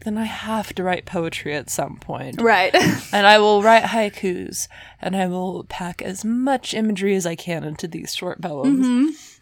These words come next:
Speaker 2: They're a lot of fun, and because they're short, it, it is kinda challenging. You have to,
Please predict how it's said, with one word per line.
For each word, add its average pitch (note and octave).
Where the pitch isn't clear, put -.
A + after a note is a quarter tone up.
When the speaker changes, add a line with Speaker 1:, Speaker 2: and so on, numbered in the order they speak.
Speaker 2:
They're C#4+
a D#4
lot D4
of F#4+
fun, B3
and A3
because C4
they're B3
short, A3+
it, G3
it G#3
is G#3+
kinda G3+
challenging. F3+
You G3
have G3
to, F3+